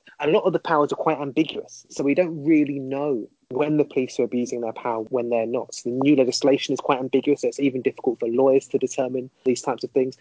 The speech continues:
The police don't really kn-, know their own powers. So, for instance, over three thousand fines had to be rescinded because they've been giving out fines to children, which is unlawful. And of course, the general public a lot of the time don't know their own powers as well, right? And if the general public don't know what powers the police have, again, it's more likely that they're gonna be ab-,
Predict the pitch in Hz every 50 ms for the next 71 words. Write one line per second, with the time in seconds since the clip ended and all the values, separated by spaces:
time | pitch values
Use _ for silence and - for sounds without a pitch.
0 | - _ - - - - - 139 135 156 151 - - 151 147 151 156 151 151 151
1 | 147 151 - - 151 - 160 156 156 151 151 156 151 147 147 147 147 - - 151
2 | 147 147 147 160 139 - - 123 107 110 107 113 _ - 131 113 - - 127 117
3 | - - - _ _ - 139 123 123 - - - 143 135 - 139 127 127 123 -
4 | 120 - - - 127 123 131 135 - - 135 123 - - 131 131 131 - - -
5 | 135 131 143 143 - - - - 123 113 - 117 110 123 117 110 135 117 127 123
6 | 113 - _ - 120 123 123 - - - - - 139 131 131 131 - 151 151 135
7 | 131 - - 127 117 117 120 127 135 - - 165 180 - _ - - 170 160 -
8 | - 202 170 - 165 - 190 180 180 - - 202 202 220 170 - - 127 113 127
9 | 139 - 127 123 - 135 117 117 113 127 127 123 127 123 123 123 123 120 123 123
10 | 123 - 131 120 120 120 120 127 113 127 143 135 107 104 107 107 151 196 _ _
11 | _ _ _ _ _ - 147 131 135 131 - 143 - 156 143 135 120 - 156 156
12 | 160 143 - - 139 123 123 127 127 123 120 120 127 131 - - - - 139 131
13 | 127 120 - - - - 135 123 - - 127 120 - - 139 117 - 147 131 120
14 | 117 113 - - 113 110 110 110 110 107 - - 107 98 107 104 117 110 - 117
15 | 107 104 - 113 107 107